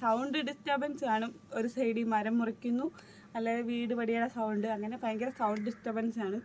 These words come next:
തൽക്കാലം ഒന്ന് അഡ്ജസ്റ്റ് ചെയ്യുക. വീഡിയോയ്ക്ക് ഒരു ക്ലാരിറ്റി കിട്ടിക്കോട്ടെ, ആ, എന്ന് വിചാരിച്ചാണ് കേട്ടോ ഞാൻ ഈ നല്ല വെയിലത്ത് ഇവിടെ വന്നിരുന്ന് ഈ വീഡിയോ എടുക്കുന്നത്.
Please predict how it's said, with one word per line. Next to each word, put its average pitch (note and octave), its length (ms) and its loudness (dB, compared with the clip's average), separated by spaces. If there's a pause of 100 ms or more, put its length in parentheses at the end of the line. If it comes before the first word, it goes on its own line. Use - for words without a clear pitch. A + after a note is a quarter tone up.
(120)
തൽക്കാലം C#4+ 720 4
ഒന്ന് A3 140 0
അഡ്ജസ്റ്റ് G#3 400 -6
ചെയ്യുക. G#3 240 -2 (380)
വീഡിയോയ്ക്ക് A#3 400 0
ഒരു C4+ 160 -2 (160)
ക്ലാരിറ്റി C#4 500 8 (100)
കിട്ടിക്കോട്ടെ, D#4 720 -2 (280)
ആ, B3+ 80 -4 (480)
എന്ന് A#3+ 220 0
വിചാരിച്ചാണ് A3+ 520 -2
കേട്ടോ G3+ 160 -4
ഞാൻ G#3 220 0
ഈ A3+ 180 2
നല്ല A#3 840 0 (540)
വെയിലത്ത് B3+ 480 6
ഇവിടെ A3+ 160 6
വന്നിരുന്ന് G#3+ 420 2
ഈ G#3 80 -2
വീഡിയോ G3+ 320 0
എടുക്കുന്നത്. G3 440 -2